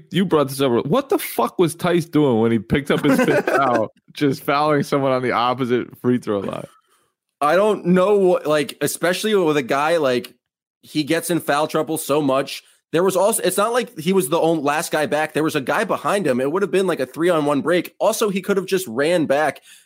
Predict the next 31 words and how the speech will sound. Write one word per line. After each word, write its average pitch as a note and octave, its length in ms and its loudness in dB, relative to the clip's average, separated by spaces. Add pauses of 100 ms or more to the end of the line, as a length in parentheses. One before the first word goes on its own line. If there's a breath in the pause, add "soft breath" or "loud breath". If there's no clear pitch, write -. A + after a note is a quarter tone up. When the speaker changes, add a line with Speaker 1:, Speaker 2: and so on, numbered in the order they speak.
Speaker 2:
It F3+ 80 2
was F3 140 2
one A#3+ 140 4
of C4 80 2
the G3+ 60 2
worst F3 240 2
fouls D3+ 380 2
I've B2+ 180 0
seen D3 300 -2
ever, C3+ 260 0
and A#2+ 100 0
I C3+ 60 0
just B2+ 260 -8
don't D#3 380 0
get, C#3 300 0 (680)
it's C#3+ 200 -4
like G3+ 100 -2
a C#3 60 0
Euro C#3+ 400 2
foul, A#2+ 320 0
I A#2+ 100 2
guess A#2 220 -2
they A#2+ 120 0
call A#2+ 300 0
it, A2+ 140 -2
but A#2+ 100 -2
it A#2+ 80 -2
just E3 200 -8
made C3+ 200 0
zero A#2+ 320 2
sense. - 520 -8